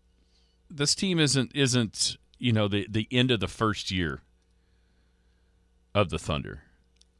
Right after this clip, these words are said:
where they started out, what, two and twenty-five or whatever, two and twenty-three, and then all of a sudden they end up winning twenty games by the time it's over, and you're looking going, "Whoa, wait a minute."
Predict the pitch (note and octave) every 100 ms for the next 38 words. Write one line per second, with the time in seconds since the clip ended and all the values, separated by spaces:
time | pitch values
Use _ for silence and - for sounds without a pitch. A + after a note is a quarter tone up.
0 | - G2+ F2+ - A#2+ G#2+ G2 F2 D#2 -
1 | B2 G#2+ - - A2+ G#2 - F#2+ F2+ F2+
2 | E2+ E2+ F2+ E2+ E2+ D2+ - A2 E2+ G#2
3 | F#2 - F2 F2 E2+ F2 _ _ _ _
4 | _ _ _ _ G#2+ G#2 A2+ A#2 G#2 C#3
5 | C3 F#2+ G#2 G2+ F#2+ A#2 G2+ - A2+ G2+
6 | G2 A2+ G#2+ G2 F#2 E2+ G2 F2+ - A2+
7 | A2 F2 F2 E2+ F2 - E2 D#2+ D2 C2+
8 | E2 A2+ F2 C#2+ B1+ D2 G#2 F2 C#2 C2
9 | C2 B1+